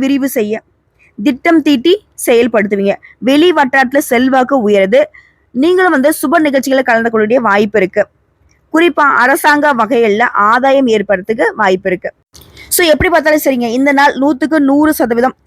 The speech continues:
சாதகமான நாளா தான் இருக்கு. வரக்கூடிய வாய்ப்பை பயன்படுத்துங்க. இந்த நாள் முழுக்கவே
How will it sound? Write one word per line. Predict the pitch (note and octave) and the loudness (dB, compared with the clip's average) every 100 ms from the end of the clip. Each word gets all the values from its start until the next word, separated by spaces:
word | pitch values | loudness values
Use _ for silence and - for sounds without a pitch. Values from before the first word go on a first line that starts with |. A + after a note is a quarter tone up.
| - | -6
சாதகமான | A3 G#3+ A3+ A#3+ B3 | -2 0 0 2 2
நாளா | G#3+ A3 | 2 2
தான் | A3 | 0
இருக்கு. | G3+ - _ _ _ - - - - A#3+ | -2 -14 _ _ _ -20 -20 -20 -2 2
வரக்கூடிய | C4+ C#4 C4+ A#3+ | 2 2 0 0
வாய்ப்பை | B3 D#4 - E4+ | 0 0 0 -2
பயன்படுத்துங்க. | C#4+ C#4 C4 B3 B3+ D4+ | -2 -2 -2 -2 0 0
இந்த | C4 A3 | 0 2
நாள் | G#3 A#3+ D4 | 2 2 2
முழுக்கவே | C#4+ C#4 C#4+ | 2 0 0